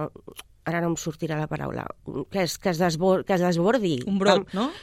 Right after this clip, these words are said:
Speaker 1: Bueno,
Speaker 2: Un,
Speaker 1: m-, més que un brot,
Speaker 2: un
Speaker 1: que
Speaker 2: episodi.
Speaker 1: Sí, però, o, o que es desbordi i que tingui ganes de plorar perquè les, perquè està
Speaker 2: Sí, sí.
Speaker 1: atabalada dels nens, no sé, saps? Llavors, és com...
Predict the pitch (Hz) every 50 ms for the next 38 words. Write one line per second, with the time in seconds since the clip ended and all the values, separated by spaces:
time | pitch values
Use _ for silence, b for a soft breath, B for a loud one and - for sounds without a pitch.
0 | B B _ _ - - 226 247 285 277 262 240 214 208 214 220 220 233 214 214
1 | 254 254 196 190 277 277 277 254 247 247 233 247 220 226 208 202 233 214 185 170
2 | 165 156 - - - - - - 330 320 254 254 302 311 247 170 175 196 214 202
3 | 185 - - - - - - - 208 202 196 - 180 190 180 208 196 170 180 196
4 | 185 185 175 220 233 311 359 370 269 226 - 208 185 202 220 208 220 214 214 202
5 | 196 196 196 196 202 175 208 190 175 196 196 196 196 196 180 196 185 - - 190
6 | 185 180 180 170 - - - 208 185 165 190 196 - - 202 185 - 185 185 190
7 | 185 185 185 190 185 180 180 175 175 170 - 214 226 240 247 226 170 147 143 -
8 | - - 214 208 202 180 - 202 180 160 - 180 185 208 - - - - - B
9 | B B B B B B B B B B - 202 208 220 226 214 202 - - -
10 | - 220 - - - 294 302 285 277 254 240 226 214 208 185 165 143